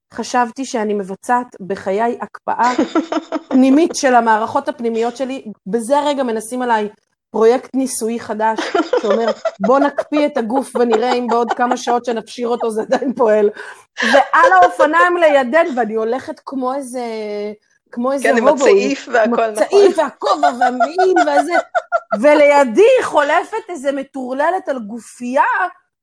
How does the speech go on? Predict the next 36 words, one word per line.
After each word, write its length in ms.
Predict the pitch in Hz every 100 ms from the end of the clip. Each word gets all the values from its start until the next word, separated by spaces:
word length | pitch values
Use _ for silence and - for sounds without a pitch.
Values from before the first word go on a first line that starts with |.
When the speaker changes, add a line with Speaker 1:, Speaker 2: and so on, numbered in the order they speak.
| _ _
Speaker 1:
על 160 | 269 269
האופניים. 600 | 269 262 - 269 254 494
Speaker 2:
במכנס 420 | 622 587 392 277
קצר, 600 | 339 330 - 381 392 311 302
נכון? 260 | 285 247 320
Speaker 1:
במכנס 500 | 392 523 539 571 480 -
Speaker 2:
כי 140 | 349
Speaker 1:
קצר, 120 | 415
Speaker 2:
קיץ. 80 | 370 554
Speaker 1:
אני 80 | 453
רוכבת 800 | 330 - - - - 466 539 523 554
על 80 | 554
האופניים, 760 | 508 605 539 539 508 320 294
אבל 240 | 294 311 269
זה 120 | 311
לא 80 | 330 -
נכון, 560 | 508 - 494 523 453 269 - _ _
זה 300 | 214 220 294
רק 120 | 392 440
החודש, 580 | - 427 440 392 277 -
אמרו 160 | 254 269 370
לכם 280 | 480 370 415
שאוגוסט, 420 | 330 392 381 - 247
אז 40 | 247 240
אתם 80 | 262
מוצאים 380 | 254 254 311 311
בראש 340 | 302 311 320
את 120 | 330
ההשלמה 400 | 311 - 269 277
של 120 | 285 294
קיץ. 260 | 320 294 - - 381 - 539 -
This 460 | 539 427 - -
is 100 | 508 370
not 300 | 466 508 - _ -
summer! 760 | - 906 466 403 339 277 254 381 370 277 196 -
ככה 280 | 349 349 359